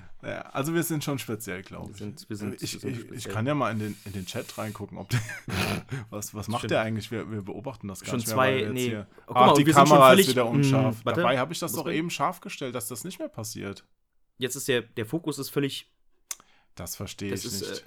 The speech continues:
Speaker 2: jetzt, guck, jetzt,
Speaker 1: Aber ich hab
Speaker 2: ah,
Speaker 1: das doch
Speaker 2: jetzt.
Speaker 1: festgestellt.
Speaker 2: Nee, jetzt wird's wieder unscharf. Jetzt wird's wieder
Speaker 1: Ich,
Speaker 2: scharf.
Speaker 1: ich, ich guck da noch mal
Speaker 2: Wir
Speaker 1: rein.
Speaker 2: bewegen uns zu viel, oder? Ist, kann das sein?
Speaker 1: Äh, warte mal. Das, das haben wir doch eben eingestellt gehabt. Das ist doch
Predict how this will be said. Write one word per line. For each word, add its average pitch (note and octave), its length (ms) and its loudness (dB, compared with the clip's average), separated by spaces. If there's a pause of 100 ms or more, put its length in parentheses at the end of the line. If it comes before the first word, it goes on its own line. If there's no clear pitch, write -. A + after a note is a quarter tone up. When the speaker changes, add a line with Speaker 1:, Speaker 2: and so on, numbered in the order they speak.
Speaker 2:
jetzt, D3 320 -6
guck, - 160 -4
jetzt, A2+ 280 -6
Speaker 1:
Aber G#2+ 180 0
ich B2 100 4
hab C3 100 4
Speaker 2:
ah, A2 40 0
Speaker 1:
das - 140 2
doch G#2+ 120 0
Speaker 2:
jetzt. - 60 -12
Speaker 1:
festgestellt. A#2 720 -4 (720)
Speaker 2:
Nee, A#2+ 120 -6
jetzt A#2+ 160 -2
wird's A2+ 140 -4
wieder A2 120 0
unscharf. F2+ 320 -10
Jetzt B2 220 -6
wird's A#2 120 -4
wieder G#2 100 0
Speaker 1:
Ich, F2 60 -6
Speaker 2:
scharf. A2 120 -8
Speaker 1:
ich, - 120 -10
ich - 160 -10
guck - 180 -12
da G2+ 100 -8
noch F#2+ 100 -8
mal F#2 120 -10
Speaker 2:
Wir A#2+ 80 -4
Speaker 1:
rein. A#2+ 80 -6
Speaker 2:
bewegen F3+ 180 4
uns A#2 220 0
zu A2 80 -10
viel, G2 180 -10
oder? D#3 280 -8 (120)
Ist, - 320 -16
kann B2 120 -8
das C3+ 100 -8
sein? D#3+ 220 -10 (920)
Speaker 1:
Äh, - 60 -20 (1700)
warte - 260 -20
mal. D#2 240 -14 (560)
Das, - 280 -16
das - 220 -14
haben F#2+ 140 -10
wir C3+ 80 -6
doch C3+ 180 -8
eben A2+ 260 -10
eingestellt A#2 580 -8
gehabt. F#2+ 260 -14
Das - 120 -14
ist - 160 -12
doch C#3+ 220 -10